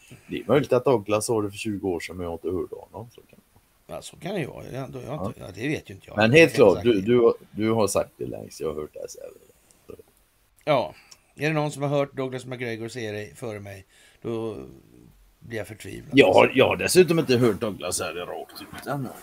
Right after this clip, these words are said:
Speaker 1: Jag har inte gjort.
Speaker 2: Nej,
Speaker 1: Inte,
Speaker 2: inte så det är
Speaker 1: inte
Speaker 2: på det
Speaker 1: klarspråk,
Speaker 2: sättet kanske.
Speaker 1: nej. Men det kommer.
Speaker 2: Faktiskt, ja.
Speaker 1: Och bra är ju det.
Speaker 2: Ja, lite så, va?
Speaker 1: Ja, det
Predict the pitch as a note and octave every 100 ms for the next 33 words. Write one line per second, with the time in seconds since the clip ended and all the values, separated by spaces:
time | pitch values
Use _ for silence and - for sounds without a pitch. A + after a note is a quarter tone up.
0 | - - _ _ - G2+ G#2 F2+ - -
1 | - _ _ _ _ _ _ _ _ -
2 | _ _ _ _ _ - A#2 C3+ C#3 C#3+
3 | D3 D3+ D3+ E3+ D3+ D3 - F2+ D3 A2
4 | F2+ B1 - - G2 - G#2 G#2+ D#2+ D#2
5 | - _ _ _ _ _ G#2 D2+ - -
6 | A2 G#2 - - - - - _ A#2 G#2+
7 | F#2+ F#2+ G2+ _ _ _ _ _ _ _
8 | _ _ _ _ _ _ _ _ _ _
9 | _ _ _ _ _ _ _ A2 G#2+ G2
10 | D2 E2+ F#2 A#2 A2+ _ _ _ _ _
11 | _ _ _ _ _ _ C3+ D#3 E3+ F#3+
12 | G#3 E3 F3 E3 A#2+ F#2+ F#2 G2+ A2 _
13 | _ - D#2 - D2 D2